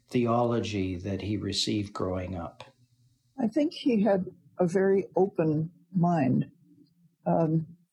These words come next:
Speaker 2: he lived at the mouth of the river where all sorts of people came by, and he made a point of meeting everybody who came by and stopped at the mouth of the river. We met missionaries and traders and prospectors and,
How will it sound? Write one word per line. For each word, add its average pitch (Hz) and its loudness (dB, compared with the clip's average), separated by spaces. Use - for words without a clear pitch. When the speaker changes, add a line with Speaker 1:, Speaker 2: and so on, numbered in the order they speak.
Speaker 2:
he 185 4
lived 214 2
at 240 0
the 160 2
mouth 165 2
of 165 0
the 160 2
river 165 4
where 160 2
all 185 4
sorts - -2
of 165 -4
people 151 0
came 147 0
by, 143 2
and 151 2
he 175 2
made 190 2
a 175 4
point 175 2
of 151 0
meeting 180 4
everybody 156 2
who 170 2
came 160 2
by 147 4
and 151 2
stopped 151 0
at 143 0
the 147 -2
mouth 151 2
of 151 0
the 147 0
river. 156 2
We 135 -2
met 139 -6
missionaries 170 2
and 135 0
traders 170 2
and 131 0
prospectors 160 0
and, 139 2